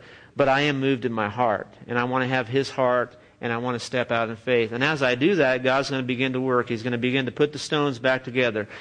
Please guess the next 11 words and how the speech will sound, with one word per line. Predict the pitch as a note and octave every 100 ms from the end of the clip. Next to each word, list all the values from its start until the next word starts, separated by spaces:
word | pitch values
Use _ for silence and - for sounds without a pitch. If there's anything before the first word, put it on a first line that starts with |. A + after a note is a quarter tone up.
| -
He's | - B2+
gonna | C3+ B2+
call | - D3+ D3+
us | D3
back | - C#3+ C#3
to | -
some | B2 B2+
things. | A2 B2+ A2 A2 A2 - _ - - -
There | C#3+ D3
are |
s-, | C3+